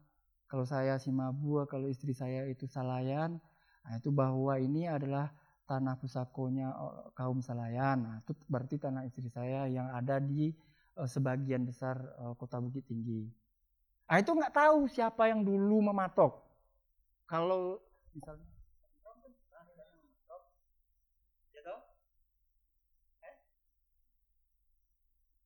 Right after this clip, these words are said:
Nah, itu nggak jelas. Hah? Ah,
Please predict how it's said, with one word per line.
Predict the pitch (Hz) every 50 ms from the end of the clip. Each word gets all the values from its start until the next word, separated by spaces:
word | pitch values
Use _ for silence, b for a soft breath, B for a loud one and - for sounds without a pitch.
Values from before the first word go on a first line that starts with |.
| _ _ _ _ _ _ _ _ _ _ _ _ _ _ _ _ _ _ _ _ _ _ _ _ _ _ _ _ _ _ _ _ _ _ _ _ _ _ _ _ _ _ _ _ _
Nah, | 359 370 392
itu | 381 359 359
nggak | 330 311 311 - -
jelas. | 294 320 311 294 277 254 - - - _ _ _ _ _ _ _ _ _ _ _ _ _ _ _ _ _ _ _ _ _ _ _ _ _ _ _ _ _ _ _ _ _ _ _ _ _ _ _ _ _ _ _ _ _ _ _ _ _ _ _ _ _ _ _ _ _ _ _ _ _ _ _ _ _ _ _ _ _ _ - -
Hah? | 143 180 214 B B B B B B B B B - - - _ _ _ _ _ _ _ _ _ _ _ _ _ _ _ _ _ _ _ _ _ _ _ _ _ _ _ _ _ _ _ _ _ _ _ _ _ _ - _ _ _ _ _ _ _ _ _ _ _ _ _ _ _ _ _ _ _ _ _ _ _ _ _ _ _ _ -
Ah, | 185 202 214 202 190 165